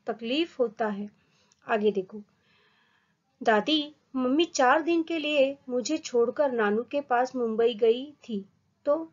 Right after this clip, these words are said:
मुझे भी बहुत दुख हुआ था।" देखो नन्हा सा बच्चा कितनी बड़ी बात कह रहा है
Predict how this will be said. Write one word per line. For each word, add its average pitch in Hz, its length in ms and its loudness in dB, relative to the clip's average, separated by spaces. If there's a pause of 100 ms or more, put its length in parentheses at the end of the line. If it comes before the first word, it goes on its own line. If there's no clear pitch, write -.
मुझे 208 300 -2
भी 240 140 -4
बहुत 220 300 -4
दुख 240 300 -10
हुआ 220 160 0
था।" 208 140 -4
देखो 208 280 -4
नन्हा 240 320 -4
सा 262 140 -6
बच्चा 247 280 -8
कितनी 262 360 -6
बड़ी 254 180 2
बात 233 260 -4
कह 233 140 -4
रहा 220 120 -2
है 208 100 -6